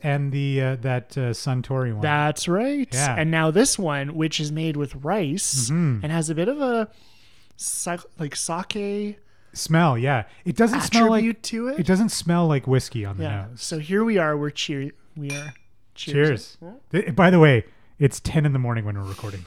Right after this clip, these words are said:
Speaker 1: this. <laughs>
Speaker 2: Yes. Business boys for life. And it's delicious.
Speaker 1: Oh.
Speaker 2: It's very good.
Speaker 1: It
Speaker 2: We celebrated a great call with a dram of this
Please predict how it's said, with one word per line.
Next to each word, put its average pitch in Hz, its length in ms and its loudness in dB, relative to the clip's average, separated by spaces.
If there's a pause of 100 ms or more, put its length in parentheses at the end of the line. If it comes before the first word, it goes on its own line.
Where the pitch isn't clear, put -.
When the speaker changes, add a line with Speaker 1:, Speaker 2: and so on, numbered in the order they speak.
Speaker 1:
this. - 300 -18
<laughs> 220 40 -14 (280)
Speaker 2:
Yes. 151 460 -6 (760)
Business 156 380 -2
boys 139 560 -10
for - 140 -18
life. 160 720 4 (400)
And 185 100 0
it's 214 220 0
delicious. 226 560 -2
Speaker 1:
Oh. 131 480 2
Speaker 2:
It's 180 160 -8
very 214 720 0
good. 180 420 -6 (120)
Speaker 1:
It 170 120 -4
Speaker 2:
We 208 140 4
celebrated 202 840 4
a 185 60 4
great 170 340 0
call 185 520 -2
with 214 180 0
a 202 40 -4
dram 196 380 0
of 190 220 -4
this 196 480 -2